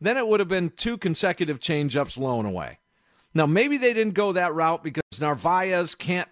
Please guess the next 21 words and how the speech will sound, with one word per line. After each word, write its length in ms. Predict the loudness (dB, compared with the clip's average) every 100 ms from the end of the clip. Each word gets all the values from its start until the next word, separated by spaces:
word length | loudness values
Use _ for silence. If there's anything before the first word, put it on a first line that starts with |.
| _
handle 400 | -8 -4 0 0
the 80 | 0
ball 300 | 2 2 2
in 80 | 0
the 80 | -2
dirt. 340 | -4 -6 -8 -18 -20 _ _ _ _ _ _ _ _ _ _ -2
Have 120 | 0
we 120 | 2
thought 280 | 2 2 2
of 60 |
this? 240 | -2 -8 -14 _ _ _
By 100 | -2
the 80 | 2
way, 200 | 2 0
incidentally, 500 | -2 -2 -2 0 -2
if 80 | -2
you're 100 | -2
keeping 300 | -2 -2 -2
track 300 | 0 0 -2
at 100 | -2
home, 320 | -2 -4